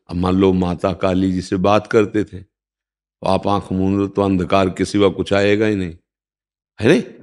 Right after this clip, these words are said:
सच्ची बात, वो तो बात करते थे, तो वो तो भगवान थे, क्योंकि भगवान का भजन करके भगवान के स्वरूप में हो गए। तो उनके आगे लगता है भगवान रामकृष्ण परमहंस जी,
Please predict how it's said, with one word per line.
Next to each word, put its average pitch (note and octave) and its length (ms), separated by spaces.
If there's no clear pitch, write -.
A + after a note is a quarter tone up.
सच्ची - 420
बात, F#2+ 440
वो G#2+ 120
तो C#3 120
बात C#3 320
करते B2+ 340
थे, - 160
तो F#2 60
वो F#2+ 100
तो G#2+ 140
भगवान F#2 540
थे, B2 180
क्योंकि F#2 640
भगवान F#2 500
का G2 120
भजन F#2+ 420
करके G#2+ 320
भगवान F2 460
के F2 140
स्वरूप F#2 400
में F#2 100
हो G2+ 180
गए। A#2 140
तो - 600
उनके F#2+ 260
आगे F#2+ 260
लगता F#2+ 280
है B2 60
भगवान F#2 420
रामकृष्ण F#2 500
परमहंस F#2 480
जी, E2 220